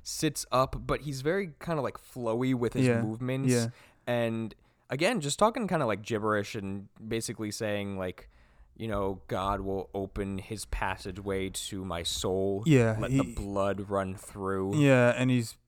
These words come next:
Speaker 2: basically just saying, like, uh, "Jesus is taking me. God is
Speaker 1: Mm.
Speaker 2: taking me now." And, uh,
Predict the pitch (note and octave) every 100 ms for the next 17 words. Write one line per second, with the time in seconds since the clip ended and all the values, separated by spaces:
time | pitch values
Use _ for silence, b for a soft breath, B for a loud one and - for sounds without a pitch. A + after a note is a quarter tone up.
0 | _ C#3 C3 C#3+ B2+ B2 A#2 - C3 B2
1 | A#2+ A#2+ A#2 A#2 _ _ _ _ _ _
2 | - - B2+ - _ - C3 A#2 B2+ A#2
3 | - A#2+ A2+ A2+ G#2+ G#2+ A2+ A2+ G#2 A#2
4 | B2 A#2 A2+ A2 A2 - B2 A2+ A2+ A2+
5 | A2 G#2+